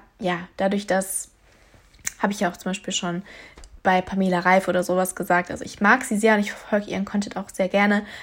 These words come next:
aber dass eben so bestimmte Sachen wie zum Beispiel geringe Kalorienmengen oder Low-Calorie-Meals eben sehr triggernd für viele Personen sein können und gerade Personen, die halt das Ziel haben, abzunehmen, dass sie sich dann drauf versteifen, „Oh mein Gott, ich darf nur eine Mahlzeit mit zweihundert Kalorien essen“,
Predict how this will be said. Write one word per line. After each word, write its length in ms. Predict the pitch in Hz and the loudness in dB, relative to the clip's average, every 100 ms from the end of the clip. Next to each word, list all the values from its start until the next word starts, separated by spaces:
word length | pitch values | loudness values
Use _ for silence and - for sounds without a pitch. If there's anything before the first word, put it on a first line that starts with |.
| - | 0
aber 240 | - 208 208 | 6 8 8
dass 220 | 190 - | 6 2
eben 180 | 196 190 | 0 0
so 140 | 190 | 0
bestimmte 440 | - - 214 202 | -4 -2 0 0
Sachen 380 | 185 190 - 196 | 2 2 2 0
wie 80 | 185 | 0
zum 180 | - 185 | -2 -2
Beispiel 460 | 180 180 - 175 | 0 -2 0 -2
geringe 380 | 175 180 190 196 | 0 -2 0 0
Kalorienmengen 800 | 196 196 180 190 202 190 175 180 | 2 0 2 2 4 4 2 0
oder 240 | - 170 185 - - | 0 -2 -2 -10 -6
Low-Calorie-Meals 1400 | 196 196 208 - 214 208 202 202 202 208 220 226 220 - | 2 4 4 2 2 4 4 6 6 6 6 4 2 -2
eben 240 | 208 196 196 | -2 2 2
sehr 180 | 190 185 | 2 2
triggernd 440 | - 180 180 175 | 0 0 2 0
für 180 | - 180 | -2 -4
viele 200 | - 185 | -2 -4
Personen 460 | - 185 170 175 | -2 -2 0 -2
sein 220 | 175 156 175 | -2 -2 -4
können 320 | 190 180 180 | -4 -2 -2
und 240 | - 190 - - - | -4 -8 -10 -20 -12
gerade 440 | - 196 196 196 | 6 8 10 8
Personen, 400 | 196 196 180 196 | 6 0 0 0
die 180 | 180 185 | 0 -2
halt 220 | 180 175 | -2 -4
das 180 | 175 - | -4 -10
Ziel 300 | - 240 214 | -4 -2 0
haben, 180 | 196 180 | 0 0
abzunehmen, 840 | - - - - 233 233 233 233 233 - - - | -4 -6 -6 -2 2 4 4 2 -2 -12 -18 -4
dass 140 | 196 | 0
sie 120 | 220 | 2
sich 200 | 202 214 | 4 4
dann 300 | - 190 190 190 | 4 4 2 2
drauf 200 | 190 190 | 0 2
versteifen, 460 | 202 - 196 202 | 0 4 2 2
„Oh 40 | 190 | 0
mein 200 | 185 180 | 0 0
Gott, 160 | 196 | -2
ich 80 | - | 0
darf 240 | 185 180 | -2 0
nur 120 | 196 175 | -2 0
eine 200 | 185 185 | 0 2
Mahlzeit 480 | 185 180 190 185 | 2 0 0 -2
mit 160 | 185 185 | -4 -4
zweihundert 340 | - 190 185 | -2 0 -2
Kalorien 420 | - 185 175 202 202 | -2 -2 2 2 2
essen“, 480 | 208 202 220 254 | -2 -2 0 0